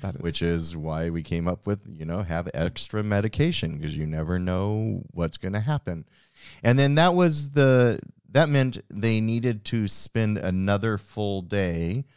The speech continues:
Speaker 2: um, together that neither of us had pre-planned, and he is
Speaker 1: Mm-hmm.
Speaker 2: already, and he has partners. He was missing his husband, um, and I was looking forward to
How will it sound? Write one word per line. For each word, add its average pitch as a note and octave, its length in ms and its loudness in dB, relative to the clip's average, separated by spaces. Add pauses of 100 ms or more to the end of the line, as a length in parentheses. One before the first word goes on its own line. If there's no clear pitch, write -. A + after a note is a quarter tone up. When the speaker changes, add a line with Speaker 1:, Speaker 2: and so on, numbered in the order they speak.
(380)
Speaker 2:
um, D#2+ 800 0 (500)
together F2+ 680 -2 (400)
that G2 360 2 (920)
neither A#2+ 360 4
of G2+ 100 2
us G2+ 140 0
had F#2+ 200 0
pre-planned, G#2 960 -4
and G2 200 -2
he C#3+ 80 0
is D3+ 100 -2
Speaker 1:
Mm-hmm. A#2+ 60 -2
Speaker 2:
already, F#2+ 420 -2
and F#2 240 -4
he G2 320 -6
has F2+ 220 -4
partners. F#2 480 -8
He F2+ 100 -4
was E2+ 140 -8
missing F2 260 -6
his E2+ 220 -8
husband, E2+ 500 -6 (560)
um, D#2 840 -6 (140)
and E2+ 240 -4
I E2 220 -4
was D#2+ 280 -10
looking D#2+ 300 -10
forward D#2+ 380 -12
to D2+ 420 -6